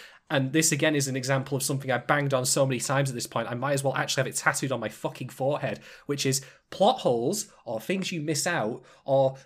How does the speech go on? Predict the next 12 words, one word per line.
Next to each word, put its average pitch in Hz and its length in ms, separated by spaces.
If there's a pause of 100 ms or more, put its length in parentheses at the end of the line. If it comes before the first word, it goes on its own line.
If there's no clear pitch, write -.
(120)
character 175 360
inconsistencies. 139 1000 (880)
You 170 100
can 156 140
turn 208 400
them 135 220
into 147 240
something 139 560
good 156 320 (100)
if 165 220
you 165 140
actually 165 520